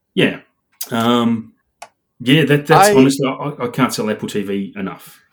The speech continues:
Speaker 2: My, my hot take is maybe more of a prediction,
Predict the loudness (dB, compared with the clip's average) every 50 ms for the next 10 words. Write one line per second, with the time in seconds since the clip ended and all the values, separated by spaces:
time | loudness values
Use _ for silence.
0 | _ _ _ -4 0 2 2 4 2 0 -2 -2 -2 -4 -2 0 -2 -2 -2 -2
1 | -4 -4 -4 -4 -10 -6 -6 -6 -6 -4 -6 -4 -4 -4 -4 -6 -10 -12 -12 -10
2 | -10 -10 -12 -14 -18 -18 -18 -18